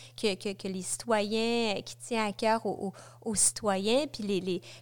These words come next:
les, les, les fonds existants suffisent pas, les revenus des taxes et des impôts ou des, des, des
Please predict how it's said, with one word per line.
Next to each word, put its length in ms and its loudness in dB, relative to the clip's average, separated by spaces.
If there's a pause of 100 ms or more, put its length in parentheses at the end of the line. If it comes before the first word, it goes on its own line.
les, 260 -12 (140)
les, 280 -18
les 100 -18
fonds 280 2
existants 580 0
suffisent 400 -6
pas, 180 4
les 120 0
revenus 300 -2
des 140 -2
taxes 260 -2
et 40 -4
des 200 -4
impôts 440 0
ou 60 -2
des, 140 -2
des, 160 -4
des 200 -8